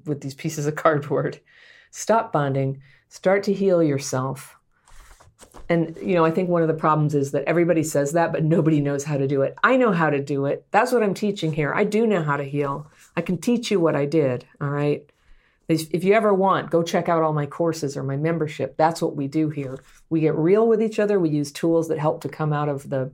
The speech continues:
the bad dream of what we think we have to put up with and all the anger and all the grief that drives us into trauma-driven lives and decisions.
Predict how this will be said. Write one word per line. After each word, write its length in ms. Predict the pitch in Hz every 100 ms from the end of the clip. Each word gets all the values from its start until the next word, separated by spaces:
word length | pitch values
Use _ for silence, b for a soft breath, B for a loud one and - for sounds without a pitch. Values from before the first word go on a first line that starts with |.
| -
the 100 | 151
bad 360 | 139 156 156 151
dream 420 | 143 151 165 180 _ _ _ -
of 100 | 147
what 140 | 156
we 80 | 156
think 200 | 165 160
we 100 | 160
have 120 | 151
to 80 | 151
put 160 | 139 147
up 180 | 151
with 280 | 175 175 170 b b b b
and 80 | 156
all 120 | 156
the 120 | 156 156
anger 500 | 180 185 190 190 190 B -
and 100 | 147
all 80 |
the 80 | 147
grief 420 | 143 151 160 160 147
that 180 | 143
drives 400 | 147 143 147 143
us 360 | 156 - - - _ _ _ _ -
into 220 | 147 147
trauma-driven 880 | - 151 143 139 139 139 135 143 -
lives 460 | 143 135 131 139
and 120 | 139 135
decisions. 580 | 135 151 139 143 151